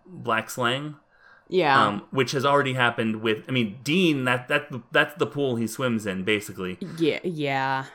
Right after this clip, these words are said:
Speaker 1: Um, and also, and he swims wrong. Like,
Speaker 2: Yeah.
Speaker 1: he, he, he somehow, like, it almost goes back around to not offensive because he's appropriating it completely wrong. Like, he's using
Speaker 2: Right.
Speaker 1: the wrong words in the wrong <laughs> way.
Speaker 2: Yeah, so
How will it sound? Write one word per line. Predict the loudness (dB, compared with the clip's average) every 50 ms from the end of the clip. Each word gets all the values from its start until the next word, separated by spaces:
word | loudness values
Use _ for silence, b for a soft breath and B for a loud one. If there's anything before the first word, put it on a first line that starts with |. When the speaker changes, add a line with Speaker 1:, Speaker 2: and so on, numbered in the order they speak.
| -2
Speaker 1:
Um, | 2 2 2 2 0 0 0
and | 0 0 2
also, | 4 4 4 4 4 -2 -2 -4 -8 _ -2
and | 0 0 0
he | 0 -4
swims | -6 -2 -2 0 0 0 -2 -4
wrong. | -2 0 2 2 2 2 0 -2 -6 -8 -12 _ _ _ _ _ _ _
Like, | 2 4 4 4 2 -2 -14 _ _ _ _ _ _ _ -2
Speaker 2:
Yeah. | 0 2 4 4 2 0 -4 -8 _
Speaker 1:
he, | -2 0 0 0 0 -4 -2
he, | 0
he | 0 0
somehow, | 2 2 2 4 4 4 4 4 4 2 0 0
like, | 2 2 2 0 -10 b b b b b b b b _
it | 0 2
almost | 4 4 4 2 0 0 0 0
goes | 0 0 2
back | 2 0 0 0 0
around | 0 0 0 0 -2
to | -4 -2
not | -2 0 2 4 4 4 4 2
offensive | 0 0 -2 -6 -6 -6 -2 -2 -2 -2 -2 -4 -6
because | -6 -6 -2 0 -2 0 0
he's | -4 -4 -4
appropriating | -6 -6 -2 -2 -2 -2 0 0 0 2 2 0 -2 -4
it | -4 -6 -8
completely | -8 -8 -8 -8 -8 -6 -4 -4 -4 -4 -4 -4 -4
wrong. | -2 0 0 2 2 0 -2 -4 -10 -12 b b b b b b b 2
Like, | 2 2 2 0 -10
he's | -4 0 0 0 0 -2 -10 -16 _ -10
using | -2 4 4 4 6 6 4 4
Speaker 2:
Right. | 4 4
Speaker 1:
the | 4 6
wrong | 4 4 4 2 2
words | 4 4 4 4 2 0 -4
in | -2 0
the | 0
wrong | 4 6 6 4 4 0 -2 -8 -10 -8 -6 -6
<laughs> | -6 -6 -8 -8
way. | -4 0 6 8 8 8 8 8
Speaker 2:
Yeah, | 10 12 12 12 12 12
so | 8 8 10 10 10 10 8 4